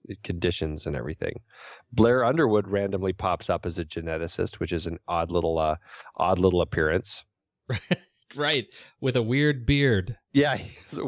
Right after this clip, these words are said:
Speaker 1: weird beard. I didn't even recognize him at first. I'm like, "Oh,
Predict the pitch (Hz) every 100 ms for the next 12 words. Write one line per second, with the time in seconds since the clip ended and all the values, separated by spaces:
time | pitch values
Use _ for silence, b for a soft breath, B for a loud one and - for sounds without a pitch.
0 | 135 147 147 131 135 117 120 135 117 104
1 | 127 120 107 95 90 - 110 101 120 127
2 | - 240 104